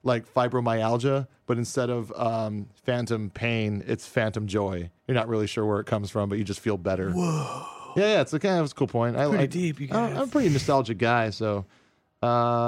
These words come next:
Speaker 2: I love it when you say that.
Speaker 1: Black Moth Super Rainbow has a new,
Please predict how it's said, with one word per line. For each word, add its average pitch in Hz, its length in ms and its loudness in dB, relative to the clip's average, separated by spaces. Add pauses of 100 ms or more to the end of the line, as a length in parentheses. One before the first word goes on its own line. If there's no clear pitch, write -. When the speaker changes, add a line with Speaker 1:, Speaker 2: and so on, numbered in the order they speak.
(120)
Speaker 2:
I 143 100 4
love 113 180 2
it 101 80 -6
when 101 100 -6
you 101 80 -6
say 104 220 -12
that. 101 100 -4
Speaker 1:
Black 160 300 4
Moth 160 260 4
Super 147 380 2
Rainbow 147 400 4
has 143 180 0
a 139 60 2
new, 139 380 2